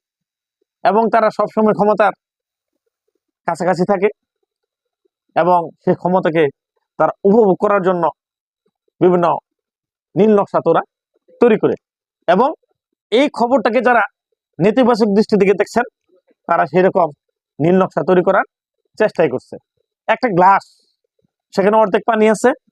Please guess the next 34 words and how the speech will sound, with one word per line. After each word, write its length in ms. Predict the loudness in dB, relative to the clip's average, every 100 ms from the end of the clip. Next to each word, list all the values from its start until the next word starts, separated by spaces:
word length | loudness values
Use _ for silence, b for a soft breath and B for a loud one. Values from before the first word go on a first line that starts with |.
| _ _ _
অর্ধেক 280 | 0 2 0 0
খালি 180 | 2 2 2
আছে। 160 | -6 -12 _ _ _ _
কেউ 120 | 2 4
দেখবে 240 | 2 0 -2 -2 _ _ _ _
গ্লাসে 220 | -4 -2 0
অর্ধেক 200 | -2 -4 -2
পানি 140 | 0 0
আছে, 160 | 0 -2 -4 _ _ -2
আবার 140 | 0 2
কেউ 100 | 2 2
দেখবে 240 | 2 0 0 _ _ _ _ _
গ্লাসটা 320 | -4 -2 -2 0
অর্ধেক 200 | 0 -2 -4
খালি। 200 | -2 -2 -4 _ _ _ _ _ _ _ _
এখন 160 | -4 -2 -2
গ্লাসটা 260 | -2 -2 -2
কি 60 | 2 2
অবস্থায় 300 | 0 0 0
আছে, 140 | 2 -2 -2 _ _ _ _ _ _ _
এটা 100 | -2 2
নির্ভর 200 | 2 2 2
করবে 200 | 0 -2 -4 _ 0
যে 60 | 2
দেখছে 200 | 0 -2 -6
তার 120 | -4 -4
দৃষ্টিভঙ্গি 460 | -2 0 0 -2 -6
কি। 80 | -16 _ _ _ _ _ _ _ -6
তার 120 | -4 -2
দৃষ্টিভঙ্গি 360 | 0 2 2 2
যদি 100 | 0
ইতিবাচক 320 | 0 0 0 -2
থাকে, 160 | -2 -2 -4 _ _ _ _
সে 40 | _